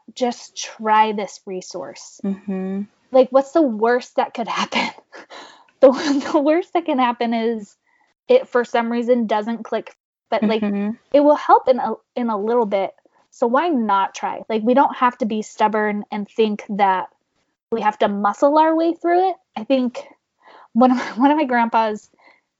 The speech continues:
Speaker 1: would always say, and my parents always said it to us growing up,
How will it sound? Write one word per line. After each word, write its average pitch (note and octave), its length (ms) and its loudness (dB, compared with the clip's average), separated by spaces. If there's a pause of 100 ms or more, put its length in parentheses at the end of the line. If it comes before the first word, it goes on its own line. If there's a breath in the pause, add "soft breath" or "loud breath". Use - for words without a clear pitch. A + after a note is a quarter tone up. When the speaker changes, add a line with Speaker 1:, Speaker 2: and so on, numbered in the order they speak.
(120)
Speaker 1:
would A#3 120 4
always A3 280 4
say, G#3 100 0
and G3 100 -2
my F#3+ 100 -6
parents A#3 340 -4
always G3+ 220 0
said G3+ 160 -2
it F#3 180 0 (220)
to G#3+ 120 -2
us G3 160 -2
growing G3 320 -4
up, F3+ 140 -6